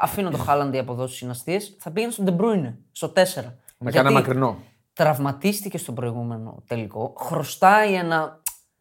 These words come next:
Speaker 1: ξέρεις, πολύ μεγάλο μάτς στη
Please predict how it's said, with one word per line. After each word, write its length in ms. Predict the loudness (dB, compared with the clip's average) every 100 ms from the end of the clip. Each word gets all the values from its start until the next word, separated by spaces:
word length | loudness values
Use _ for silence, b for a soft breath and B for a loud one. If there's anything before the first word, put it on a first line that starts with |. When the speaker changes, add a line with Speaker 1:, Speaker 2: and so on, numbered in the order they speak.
| _ _ _ _ -4
Speaker 1:
ξέρεις, 580 | 2 2 2 -10 _ _ _ _ _ _
πολύ 380 | 6 8 8 8
μεγάλο 440 | 8 8 6 6
μάτς 280 | 2 -2 -4
στη 140 | -8